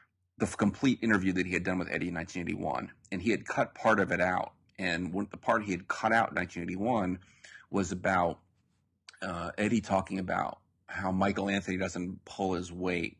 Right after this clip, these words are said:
um, saying, "At least Roth pulls his own weight. Um, Michael has just bought a Porsche on my songwriting." I, I mean, that's literally what he said in the interview.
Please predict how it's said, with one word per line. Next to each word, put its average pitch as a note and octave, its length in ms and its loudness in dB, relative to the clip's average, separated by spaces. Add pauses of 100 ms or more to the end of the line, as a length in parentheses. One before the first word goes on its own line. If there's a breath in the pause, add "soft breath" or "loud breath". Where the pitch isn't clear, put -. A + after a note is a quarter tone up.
(120)
um, F#2 340 -6
saying, F2 480 0 (180 loud breath)
"At - 60 -4
least C3 260 4
Roth F#2+ 400 2
pulls F#2+ 220 -2
his F#2+ 160 -2
own F2+ 220 0
weight. F2+ 320 0 (500 soft breath)
Um, - 360 0 (460)
Michael G2+ 560 2 (460)
has F2 480 0 (680)
just - 160 -12
bought F#2+ 180 8
a E2 40 0
Porsche - 640 0 (220)
on F2 280 4
my F2+ 180 4
songwriting." E2+ 760 -2 (460)
I, D2 100 -6 (240)
I - 40 -2
mean, A2 120 6
that's G#2+ 200 4
literally G2+ 320 4
what F2 160 2
he F2 60 -2
said F2 260 0
in E2 100 -4
the E2 140 -6
interview. F2 480 -4